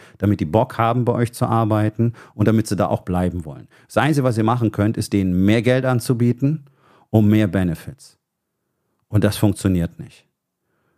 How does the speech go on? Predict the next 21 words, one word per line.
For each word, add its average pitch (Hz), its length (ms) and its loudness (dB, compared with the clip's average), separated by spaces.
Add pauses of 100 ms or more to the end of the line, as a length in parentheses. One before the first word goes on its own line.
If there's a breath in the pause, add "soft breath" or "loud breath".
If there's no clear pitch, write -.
(240)
Denn 98 200 2
die 95 80 -4
kriegen 117 260 2
woanders 110 400 0
möglicherweise 98 540 0
noch 104 180 2
mehr 104 140 0
Geld 92 180 -2
und 95 80 0
noch 87 140 -2
mehr 90 160 -2
Benefits. 78 580 -14
Sobald 117 400 0
einer 110 300 0
da, 120 460 0 (280 loud breath)
äh, 101 300 -2 (160)
drauflegen 107 560 0
kann, 101 340 -2 (220 loud breath)
sind 95 340 -2
die 82 160 -2
weg. - 380 -10